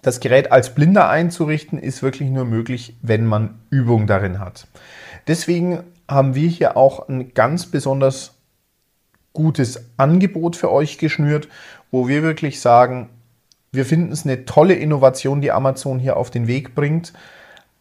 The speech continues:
Aber wie ihr wisst, wir sind ein Dienstleistungsbetrieb. Das heißt, wir bieten Hilfestellungen für Blinde und Sehbehinderte an, ähm,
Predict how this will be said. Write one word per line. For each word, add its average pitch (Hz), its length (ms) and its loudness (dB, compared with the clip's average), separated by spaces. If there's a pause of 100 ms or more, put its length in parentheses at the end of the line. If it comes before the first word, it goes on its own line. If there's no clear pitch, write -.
(100)
Aber 175 560 4 (380)
wie 131 160 -8
ihr 123 140 0
wisst, - 380 -6
wir 131 160 -10
sind 143 360 -6 (240)
ein 120 420 -6 (240)
Dienstleistungsbetrieb. 165 1200 0 (280)
Das 120 180 -4
heißt, 117 400 2 (280)
wir 123 280 0
bieten 175 720 -2
Hilfestellungen 139 1000 0 (760)
für 147 400 2
Blinde 135 480 2
und 123 160 -4
Sehbehinderte 123 680 0
an, 139 240 -2 (560)
ähm, 123 400 2